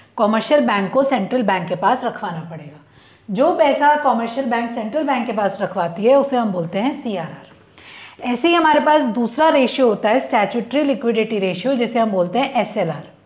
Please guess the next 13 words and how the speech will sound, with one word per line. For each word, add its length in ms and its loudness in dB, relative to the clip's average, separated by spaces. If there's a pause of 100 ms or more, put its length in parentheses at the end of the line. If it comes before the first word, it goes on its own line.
(1900)
एसएलआर 500 2
वो 100 4
पैसा 360 2
होता 280 2
है 100 4
जो 120 -4
commercial 600 0
bank 340 0
खुद 220 0
अपने 400 0
पास 360 0
रखती 280 -14
है, 180 -14